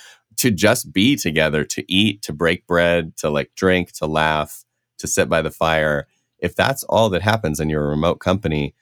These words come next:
it feels like not enough, but it probably is just enough, which is, like, you've restored connection in a way that you just can't do over a frickin' Zoom.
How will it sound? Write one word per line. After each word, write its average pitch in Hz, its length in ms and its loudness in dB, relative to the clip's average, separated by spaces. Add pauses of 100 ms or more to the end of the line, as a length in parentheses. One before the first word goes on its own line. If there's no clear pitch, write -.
(360)
it 101 160 -2
feels 113 580 2
like 85 180 2
not 78 220 0
enough, 80 380 0
but 78 100 -2
it - 140 -6
probably 90 400 0
is 78 260 -4
just - 320 -8
enough, 50 400 -14 (460)
which 87 240 -2
is, 80 180 -2
like, 78 240 0
you've 80 240 -4
restored 85 680 0
connection 71 800 -4
in 80 100 -2
a 76 80 -2
way 73 260 -2
that 69 140 -8
you 71 140 -6
just 80 340 -2
can't - 380 -6
do 76 400 0
over 76 360 -2
a 69 60 -2
frickin' 71 400 -6
Zoom. 67 380 -8